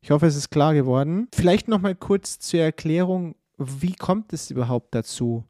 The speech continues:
Also wenn man von Schauspielern spricht, jemand, der zum Beispiel am Theater arbeitet oder auch jemand, der einen Film macht,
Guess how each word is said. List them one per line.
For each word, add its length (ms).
Also 240
wenn 120
man 140
von 600
Schauspielern 1120
spricht, 680
jemand, 340
der 200
zum 160
Beispiel 460
am 180
Theater 520
arbeitet 760
oder 280
auch 300
jemand, 400
der 120
einen 200
Film 380
macht, 400